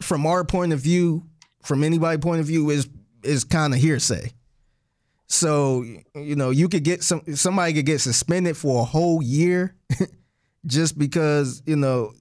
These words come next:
some, uh, you know, a victim was out there saying he did this. And there's, you know, it, it, like I said, man, I said this before.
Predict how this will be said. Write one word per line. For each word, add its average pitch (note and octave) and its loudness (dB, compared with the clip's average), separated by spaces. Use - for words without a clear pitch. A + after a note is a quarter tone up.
some, C3 0
uh, B2 0
you D#3 2
know, C#3+ 2
a A#2+ 2
victim C#3+ 0
was A#2+ 0
out D3 0
there D3 0
saying D3 0
he D3+ 2
did C#3 0
this. F3 -2
And B2+ 0
there's, C#3+ 2
you D#3 -2
know, B2+ 0
it, G3+ -2
it, F3+ -6
like E3+ 0
I E3+ 0
said, D#3 0
man, C3 0
I D3+ 2
said D#3+ 0
this D3+ 0
before. B2+ -2